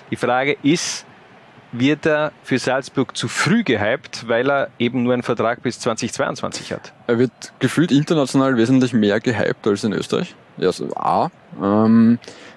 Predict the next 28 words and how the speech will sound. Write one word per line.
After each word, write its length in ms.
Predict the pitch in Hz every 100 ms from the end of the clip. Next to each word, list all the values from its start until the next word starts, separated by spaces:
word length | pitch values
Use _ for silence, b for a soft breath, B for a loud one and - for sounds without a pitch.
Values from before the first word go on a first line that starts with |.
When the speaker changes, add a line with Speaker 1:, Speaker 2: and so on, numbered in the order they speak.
| B - -
Speaker 2:
liegt, 480 | 131 131 - - -
glaub 320 | - 117 123
ich, 140 | 143 135
auch 120 | 127
daran, 520 | - 101 120 135 135
dass 180 | 120 117
er 180 | 120 123
ja 60 |
in 80 | 120
dieser 320 | 120 120 120
berühmten 720 | 117 120 120 - 120 117 113 113
Guardian 600 | 98 110 117 110 110 110
sechzig 440 | - 110 - 110
größten 580 | 107 107 - 110 107 104
Talente-Liste 880 | 107 101 113 117 104 101 107 - 107
jetzt 300 | 107 - -
drinnen 300 | 104 110 110
war. 140 | 107
Die 100 | 120
ist 200 | 110 104
im 200 | 110 104
Winter, 320 | 110 117 - 110
wenn 140 | 104
mich 280 | 110 - -
nicht 200 | 110 -
alles 180 | 90 -
täuscht, 220 | 110 -
rausgekommen. 560 | 98 117 - 113 123